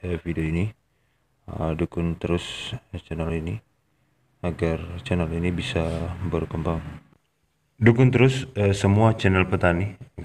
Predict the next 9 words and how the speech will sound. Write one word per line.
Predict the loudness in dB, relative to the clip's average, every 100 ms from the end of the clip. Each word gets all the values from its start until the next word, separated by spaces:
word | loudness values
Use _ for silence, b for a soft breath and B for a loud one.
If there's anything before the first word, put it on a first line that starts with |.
| 0
karena | 4 4
tanpa | 4 2 4 4
ada | 4
petani, | 0 0 2 2 -2 -6 _ _ _ _ -8
eh, | -6 -2 -2 -4 -6 0
kalian | 2 4 2
tidak | 2 2 2
bisa | -2 -2 -2
ngapa-ngapain. | -2 -2 -2 -4 -4 -4